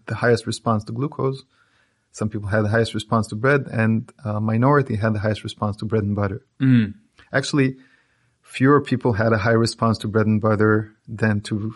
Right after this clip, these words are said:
Speaker 1: uh, bread alone.
Speaker 2: So the
Speaker 1: That's
Speaker 2: butter, so the fat is somehow neutralizing it.
Speaker 1: Yeah. Uh, yeah, we, we think it does.
Speaker 2: Right. And th-, and then interestingly, it's not, again, like, in the pursuit of the optimal diet,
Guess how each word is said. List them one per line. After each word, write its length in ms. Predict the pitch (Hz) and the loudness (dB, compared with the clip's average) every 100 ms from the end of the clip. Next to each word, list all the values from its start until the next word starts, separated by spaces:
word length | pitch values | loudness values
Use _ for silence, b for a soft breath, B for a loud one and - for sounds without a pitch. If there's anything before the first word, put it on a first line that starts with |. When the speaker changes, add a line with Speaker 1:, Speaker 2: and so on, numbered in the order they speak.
| - | -6
Speaker 1:
uh, 380 | 110 101 104 104 | -4 -2 -2 -4
bread 240 | 101 117 110 | 0 0 2
alone. 480 | 110 123 107 101 - _ _ _ _ _ _ _ _ _ _ _ _ _ _ | 2 4 2 0 -6 _ _ _ _ _ _ _ _ _ _ _ _ _ _
Speaker 2:
So 160 | 120 107 | -2 2
the 60 | |
Speaker 1:
That's 80 | 113 | 2
Speaker 2:
butter, 280 | 113 113 113 | 4 4 2
so 160 | 110 113 | 0 -2
the 60 | 107 | -2
fat 200 | 107 101 | 0 -2
is 100 | - | -2
somehow 280 | 104 101 98 | -4 -2 -4
neutralizing 640 | 101 101 101 98 98 101 | -6 -8 -8 -8 -8 -10
it. 180 | 95 - b b b b b - | -10 -12 b b b b b -2
Speaker 1:
Yeah. 260 | 113 101 92 _ - | 2 2 -2 _ -10
Uh, 680 | 107 104 101 101 101 104 107 120 | -4 -2 0 0 -2 -2 -4 -6
yeah, 240 | 113 104 104 | -4 -4 -4
we, 380 | 101 101 104 | -6 -6 -6
we 300 | 107 104 101 | -8 -6 -8
think 280 | 101 113 101 | -8 -8 -8
it 80 | 104 | -10
does. 300 | - 117 - _ _ - | -12 -16 -18 _ _ -8
Speaker 2:
Right. 160 | 127 117 | -4 -2
And 120 | 135 143 | 2 2
th-, 80 | 156 | 4
and 140 | 165 | 4
then 140 | 156 139 | 4 4
interestingly, 760 | 165 170 135 - 113 107 98 | 2 4 2 2 2 2 0
it's 220 | - - | -2 0
not, 340 | 120 120 - - _ _ _ _ _ _ _ _ - | 2 2 -2 -10 _ _ _ _ _ _ _ _ -2
again, 280 | 127 120 110 | 0 0 0
like, 220 | 104 - | -4 0
in 140 | 131 | 2
the 80 | 120 | 2
pursuit 560 | 120 113 - 117 107 - | 2 -4 0 0 -2 0
of 300 | 104 98 98 | 0 0 -4
the 160 | 104 | -4
optimal 560 | - 101 - 104 95 95 | -2 -2 -4 -8 -8 -4
diet, 440 | 98 92 95 - | -4 -4 -6 -12